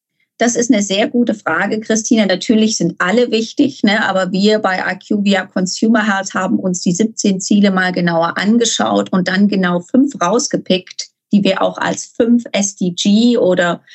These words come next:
Sustainability Goal Development Ziele identifiziert haben.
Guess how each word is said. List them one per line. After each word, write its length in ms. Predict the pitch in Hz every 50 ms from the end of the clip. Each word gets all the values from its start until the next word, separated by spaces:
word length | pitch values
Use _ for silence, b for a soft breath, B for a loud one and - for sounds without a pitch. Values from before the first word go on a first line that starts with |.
| B B B B B
Sustainability 1400 | - - 202 196 - - 214 214 233 233 220 202 202 214 220 226 226 226 - - 220 220 214 208 214 220 226 240 - _
Goal 420 | - 202 202 208 220 226 226 226
Development 680 | 214 202 185 190 196 208 226 240 240 - 208 202 233 226
Ziele 300 | - - 214 220 220 214
identifiziert 1120 | - - 202 185 185 185 180 175 185 180 - 190 175 _ - - - 214 202 202 - -
haben. 420 | - - - - _ - - 143